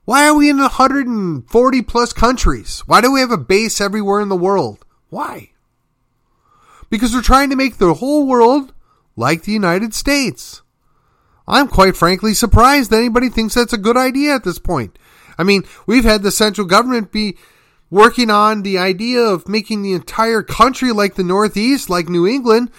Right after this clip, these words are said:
for over a hundred fifty years. How's that working for us? They're trying to globalize our country now, but before that, they were trying to Yankeeize it.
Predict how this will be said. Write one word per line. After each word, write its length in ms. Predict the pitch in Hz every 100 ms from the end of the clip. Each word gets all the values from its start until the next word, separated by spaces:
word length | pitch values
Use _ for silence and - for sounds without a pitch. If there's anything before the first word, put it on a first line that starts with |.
| - _
for 220 | - 262
over 220 | 262 262 254
a 80 |
hundred 340 | 226 254 262 247
fifty 300 | 277 269 269
years. 720 | 269 311 320 254 127 - - _
How's 220 | - 107
that 140 | 127 147
working 340 | 165 170 151
for 240 | - 147
us? 320 | 113 98 - - _ _ _ _ _ _ _ _ _ _ _ _ _ _ _ _ _ _ _ _ _ _ -
They're 100 | 160
trying 320 | - 147 165
to 160 | 143 - _ _ _ _ _ _ - -
globalize 960 | - 120 135 160 208 214 214 208 208 190
our 140 | 196
country 420 | 185 208 185 208
now, 320 | 196 220 254 233
but 120 | 202
before 440 | 175 - 226 233
that, 260 | 214 240 262
they 100 | 220
were 140 | 202
trying 260 | 190 214 214
to 60 |
Yankeeize 800 | 208 226 277 269 247 214 175 139
it. 260 | 127 101